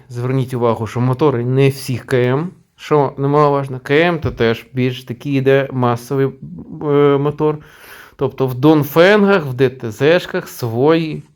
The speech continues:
мотори, в переважній більшості. Є ще теж на К М-овських, но не факт. Не всіх, хлопці. От. Це іменно ценник.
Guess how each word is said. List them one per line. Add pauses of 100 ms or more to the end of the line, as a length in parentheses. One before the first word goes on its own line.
(160)
мотори,
в
переважній
більшості.
Є
ще
теж
на (720)
К
М-овських,
но (140)
не
факт. (720)
Не
всіх, (220)
хлопці.
От. (300)
Це (380)
іменно (680)
ценник.